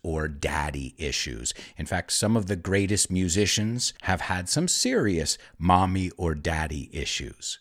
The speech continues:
Okay, so we know where the word comes from, but what exactly is psychology? Psychology is the study of the mind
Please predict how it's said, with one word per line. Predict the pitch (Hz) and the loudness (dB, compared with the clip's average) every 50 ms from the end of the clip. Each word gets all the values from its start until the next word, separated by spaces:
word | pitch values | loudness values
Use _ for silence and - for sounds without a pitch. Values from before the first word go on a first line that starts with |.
| _ - - | _ 0 4
Okay, | 233 220 - - | 4 4 6 4
so | - - - 175 | 4 4 4 6
we | 202 226 247 | 6 8 8
know | 262 269 294 311 311 | 10 10 10 10 10
where | 262 226 208 | 10 10 10
the | 165 139 | 10 8
word | 120 107 120 127 127 127 123 120 110 98 - | 8 10 10 12 12 12 10 10 8 4 0
comes | - - 90 82 78 71 - - | 0 0 2 0 0 0 -2 -4
from, | - - 78 67 73 85 | -4 -4 -6 -6 0 4
but | - 208 240 - | 4 4 4 2
what | 233 277 349 392 392 | 0 2 4 4 4
exactly | 370 285 165 113 101 92 117 117 123 135 135 - - 151 139 131 120 - - - | 2 2 0 0 2 4 6 6 6 4 2 0 0 4 4 4 4 4 2 2
is | 113 101 98 101 98 - - - - | 4 6 6 6 4 2 0 -2 -2
psychology? | - - - - - 78 82 82 - - - 71 69 65 60 58 - - - - - _ _ - - | 0 2 2 4 4 2 2 0 -2 -4 -4 -4 -4 -6 -6 -10 -12 -14 -16 -16 -18 _ _ -6 -2
Psychology | - - 110 101 101 - - - 226 233 240 226 180 135 156 165 170 | 0 0 2 0 0 -2 -2 -2 0 2 2 2 2 2 2 0 2
is | - - 104 95 90 | 2 2 2 2 2
the | - - 85 | 0 0 2
study | - - - - 156 147 156 170 185 190 - | 4 4 4 4 2 0 0 0 -2 -2 -4
of | - 98 95 85 85 - | -6 -6 -6 -6 -6 -6
the | - 90 | -6 -4
mind | 80 82 85 87 101 131 180 233 262 262 254 - | -4 -2 -2 -2 -2 -2 0 0 0 0 0 -2